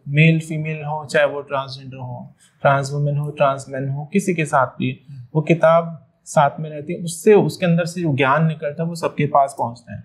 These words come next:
Speaker 2: जी।
Speaker 1: वो किसी तरह का discrimination नहीं होता उसमें। अ, तो job के लिए भी मैंने, अ, इसलिए हाँ बोला कि, अ, क्योंकि मैं वैसे ही already बहुत busy रहती हूँ सारा दिन।
Speaker 2: जी।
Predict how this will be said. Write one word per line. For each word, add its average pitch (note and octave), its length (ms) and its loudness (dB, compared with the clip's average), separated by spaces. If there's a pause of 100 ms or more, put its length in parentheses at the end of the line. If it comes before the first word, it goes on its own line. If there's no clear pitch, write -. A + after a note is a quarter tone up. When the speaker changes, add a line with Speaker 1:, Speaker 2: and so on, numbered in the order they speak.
(140)
Speaker 2:
जी। A#2+ 180 -8 (760)
Speaker 1:
वो C#3 120 6
किसी E3+ 300 2
तरह D#3 220 4
का D#3 80 0
discrimination B2+ 680 -2
नहीं A#2+ 120 -8
होता A#2 200 -8
उसमें। A#2 280 -8
अ, - 840 0 (160)
तो F#3+ 420 0 (400)
job E3+ 420 6
के G#3 100 4
लिए G#3 180 2
भी G3 280 0
मैंने, E3+ 560 -2
अ, C#3 100 -2
इसलिए D#3+ 320 0
हाँ D3 260 4
बोला C#3+ 200 2
कि, E3 380 -4 (380)
अ, D3 300 4
क्योंकि D#3+ 280 2
मैं F3+ 140 6
वैसे D3 300 4
ही G3 60 4
already E3 360 4
बहुत D3 200 2
busy C#3 300 2
रहती C#3+ 280 0
हूँ D3 100 -14
सारा D3 260 -2
दिन। C3+ 80 2
Speaker 2:
जी। C3 300 4